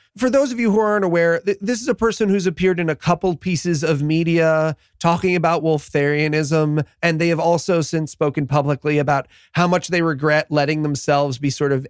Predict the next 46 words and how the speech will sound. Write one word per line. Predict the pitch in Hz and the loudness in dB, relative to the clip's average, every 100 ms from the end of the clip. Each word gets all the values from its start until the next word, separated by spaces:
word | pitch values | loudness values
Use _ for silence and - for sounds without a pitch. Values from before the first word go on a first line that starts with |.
| - | -2
edited | 220 214 202 196 | 0 0 0 0
and | 180 151 | 0 -4
manipulated | 147 202 226 208 196 185 170 | -2 -2 0 2 2 0 0
by | 147 165 | 0 0
those | 170 185 - | 0 -2 -2
pieces | 185 160 170 | -4 -2 -2
of | 165 | -2
media | 151 165 165 165 160 156 147 - _ | -2 -2 0 2 2 2 -2 -8 _
to | - | -4
make | 165 170 170 | 0 0 -2
it | 160 | -6
seem | - 180 180 175 | -4 -2 0 2
like | 165 151 | 0 0
they | 160 | 0
believe | 160 214 214 190 | 0 0 0 0
things | 214 180 | 0 0
they | 175 | 0
don't | 160 143 | 0 0
believe | 190 247 247 226 208 | -2 0 0 0 0
and | 160 143 | -2 -2
think | - 175 | -2 -2
things | - 180 156 143 | -2 -2 -2 0
they | 156 | 0
don't | 147 139 | 0 -2
think. | - - 254 226 - - - - - | -4 0 0 0 -10 -20 -20 -12 -2
And | 214 208 | -2 0
for | 214 202 | 0 0
Matt's | 214 539 - - | 0 -2 -2 -2
movie, | 220 208 185 196 185 - | 0 2 0 0 -2 -6
he's | - 226 | -2 0
just | 175 208 - | 2 0 2
like, | 190 175 | 0 0
"Can | - 185 | -2 0
you | 196 | 0
show | - 220 220 | 2 2 2
us | 214 | 2
how | |
you | 214 196 | 0 0
talk | 185 196 180 | 2 0 0
to | 190 | -2
wolves?" | 180 190 233 226 | 2 2 2 -2
And | - 185 | -4 0
they're | 185 | 2
like, | 180 165 _ | 2 -2 _
"No." | 175 190 185 147 131 - - | 0 2 2 0 -2 -10 -4
And | 269 311 | 0 0